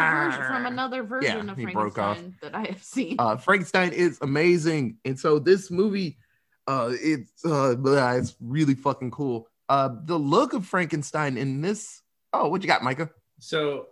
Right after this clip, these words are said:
Speaker 3: uh, in my senior year, we, in my, I took a class called Brit Lit. It was, like, the honors English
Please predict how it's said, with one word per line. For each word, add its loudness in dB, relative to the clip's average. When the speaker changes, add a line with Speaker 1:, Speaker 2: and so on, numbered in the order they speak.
Speaker 3:
uh, -2
in -4
my -4
senior -4
year, 2
we, -4
in -2
my, 0
I 2
took 2
a -8
class 0
called -2
Brit 2
Lit. 0
It 0
was, -2
like, 2
the 0
honors 0
English 2